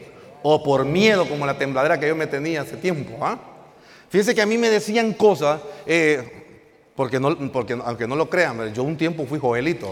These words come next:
¿ah? Hoy soy Joel Gómez, pero antes era Joelito. Y todavía sien-, sigo siendo Joelito para mi mamá, ¿va? "Joelita".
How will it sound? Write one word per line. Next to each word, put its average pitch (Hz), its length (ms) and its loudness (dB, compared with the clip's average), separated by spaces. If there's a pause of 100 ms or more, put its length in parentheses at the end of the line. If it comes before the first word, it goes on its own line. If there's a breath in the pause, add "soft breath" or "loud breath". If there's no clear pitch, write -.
¿ah? 120 60 -14 (440)
Hoy 127 140 -4
soy 147 160 -2
Joel 123 220 -2
Gómez, 151 280 0
pero 117 120 -2
antes 117 160 -4
era 160 100 0
Joelito. 120 540 -4 (560 soft breath)
Y 175 100 2
todavía 165 380 2
sien-, 185 280 -2
sigo 160 220 -2
siendo 175 260 -4
Joelito 143 460 -4
para 113 160 -4
mi 113 120 -8
mamá, 117 320 -8
¿va? 107 280 -8 (520 soft breath)
"Joelita". 160 680 -2